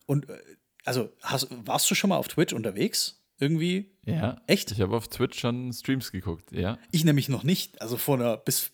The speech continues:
Speaker 1: Sonntag oder Montag oder was, war ich noch nie in meinem Leben auf Twitch. Und
Speaker 2: Ich glaub, das ist so, das kam aus der Gaming-Ecke und wird aber mittlerweile, ähm, teilweise auch so von, also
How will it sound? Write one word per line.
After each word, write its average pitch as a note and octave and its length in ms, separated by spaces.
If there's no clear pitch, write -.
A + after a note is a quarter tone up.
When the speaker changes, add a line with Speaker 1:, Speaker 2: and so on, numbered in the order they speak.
Speaker 1:
Sonntag C#3+ 420
oder A2+ 140
Montag C3 320
oder G2+ 140
was, B2 240
war A#2 120
ich - 80
noch B2+ 100
nie D3+ 140
in F3 60
meinem D3 160
Leben C#3+ 180
auf - 100
Twitch. - 380
Und A#2 460
Speaker 2:
Ich - 180
glaub, G#2 280
das F#2+ 160
ist - 260
so, G2+ 260
das F#2+ 180
kam A2 220
aus A#2 140
der F#2+ 120
Gaming-Ecke D3+ 840
und F#2+ 180
wird A#2 120
aber A2 160
mittlerweile, A2 800
ähm, G#2 520
teilweise A2 400
auch A2+ 100
so G#2+ 260
von, F#2+ 520
also F2+ 240